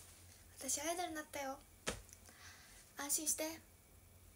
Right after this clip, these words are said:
<laughs> 一年前の自分はもう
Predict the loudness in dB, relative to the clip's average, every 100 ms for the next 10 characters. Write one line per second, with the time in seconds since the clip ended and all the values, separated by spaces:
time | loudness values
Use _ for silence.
0 | -18 -18 -18 -18 -18 -18 -18 -10 -8 -8
1 | -10 -18 -18 -16 -18 -18 -18 -18 -18 -14
2 | -4 4 8 12 12 12 12 2 -12 4
3 | 12 12 12 10 4 8 10 10 12 12
4 | 12 12 10 8 8 8 8 8 6